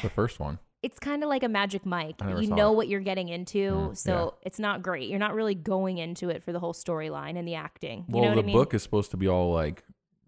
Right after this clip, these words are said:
Speaker 1: real crazy, and then they said the movie was, like,
Speaker 2: A tamed down version.
Speaker 1: Yeah, and they were just like, "Well, what the crap is this?"
Speaker 2: I started reading the book, but then I stopped.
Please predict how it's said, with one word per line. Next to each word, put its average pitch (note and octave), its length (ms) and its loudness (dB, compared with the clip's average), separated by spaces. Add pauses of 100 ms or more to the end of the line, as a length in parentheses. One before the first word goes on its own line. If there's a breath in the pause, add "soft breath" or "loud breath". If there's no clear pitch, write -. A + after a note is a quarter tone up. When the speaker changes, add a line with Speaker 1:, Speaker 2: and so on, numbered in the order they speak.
Speaker 1:
real F2+ 320 2
crazy, D#2+ 360 -2
and D#2+ 80 0
then D#2+ 80 0
they E2 60 0
said D#2+ 140 -2
the D#2 40 -2
movie E2+ 280 2
was, D2+ 160 -2
like, D2+ 180 -2 (160)
Speaker 2:
A G#3+ 60 2
tamed G3 320 -4
down E3 180 -4
version. E3 320 -4
Speaker 1:
Yeah, E2 180 2
and D#2 100 -2
they E2 60 -2
were D#2+ 80 -2
just E2 100 -6
like, E2 100 -2
"Well, F2+ 80 -4
what F2+ 100 0
the - 80 -4
crap F2 300 -2
is E2 100 -4
this?" F#2+ 320 -4 (380)
Speaker 2:
I A3+ 100 -4
started A#3 400 0
reading F3+ 280 -6
the E3 60 -10
book, E3 360 -10
but F3 100 -8
then F3 140 -8
I E3 100 -10
stopped. - 560 -10